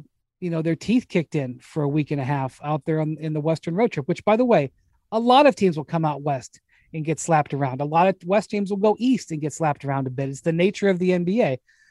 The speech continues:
And you all of a sudden look like you're off to a rough start when you have to deal with that road trip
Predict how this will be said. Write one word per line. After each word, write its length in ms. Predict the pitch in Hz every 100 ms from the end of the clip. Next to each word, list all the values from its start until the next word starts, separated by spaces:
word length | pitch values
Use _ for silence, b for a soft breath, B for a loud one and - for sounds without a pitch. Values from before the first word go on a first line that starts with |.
| _
And 400 | 180 170 170 170 - _ _ _ _
you 360 | 165 196 233 233
all 140 | 202
of 80 | 208
a 40 |
sudden 300 | 190 220 196 185
look 260 | 202 202
like 180 | 208 190
you're 140 | 180 196
off 160 | 196
to 120 | - 185
a 60 |
rough 220 | 170 196
start 400 | - - 240 185 -
when 180 | 165 165
you 220 | 175 180
have 240 | - 185 -
to 100 | 160
deal 200 | 160 185
with 140 | 170
that 160 | 180 160
road 240 | 170 180
trip 200 | - 165